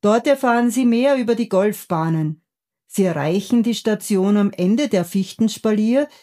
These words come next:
die Sie hinter dem Waschhaus von Ihrem Standpunkt aus sehen.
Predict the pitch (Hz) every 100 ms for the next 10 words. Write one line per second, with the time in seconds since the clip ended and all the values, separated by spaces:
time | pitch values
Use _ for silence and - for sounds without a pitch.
0 | _ 247 247 262 254 330 339 294 214 175
1 | 135 208 - 175 170 190 - - 196 196
2 | 185 175 180 - 151 185 208 208 233 247
3 | - 156 175 208 - 165 147 139